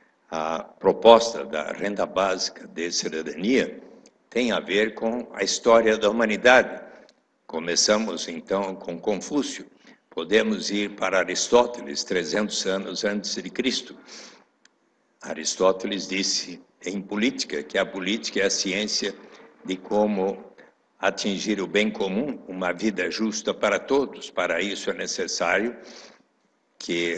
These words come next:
realizemos a justiça política, que precisa ser precedida da justiça distributiva, que torna mais iguais aos desiguais.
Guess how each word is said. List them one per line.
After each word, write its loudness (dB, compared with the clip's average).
realizemos 0
a 4
justiça 0
política, -4
que -6
precisa -4
ser -4
precedida -2
da 4
justiça 0
distributiva, -4
que -12
torna -2
mais -4
iguais 4
aos 0
desiguais. 0